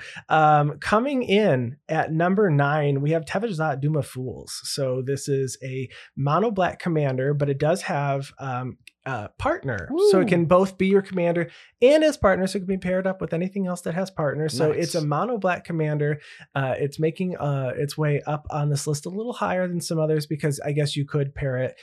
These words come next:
Speaker 1: to make it any combination of three colors that includes black. So that's, that's pretty cool.
Speaker 2: Mm-hmm.
Speaker 1: Um, Tevesh Szat has four loyalty, five mana, four and a black, uh, with three abilities. Plus two to make two zero one black Thrall creature tokens.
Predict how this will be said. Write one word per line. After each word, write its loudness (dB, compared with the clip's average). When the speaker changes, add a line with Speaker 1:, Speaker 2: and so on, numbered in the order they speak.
Speaker 1:
to 0
make 2
it -6
any 2
combination 0
of -2
three -4
colors -4
that -4
includes -8
black. -12
So -2
that's, 2
that's 2
pretty -4
cool. -12
Speaker 2:
Mm-hmm. 0
Speaker 1:
Um, 2
Tevesh 2
Szat 4
has -2
four 0
loyalty, -2
five 2
mana, -2
four -2
and 0
a -2
black, -6
uh, -4
with -6
three -2
abilities. -8
Plus 2
two 2
to -4
make 0
two -2
zero 2
one 4
black -2
Thrall 0
creature -8
tokens. -12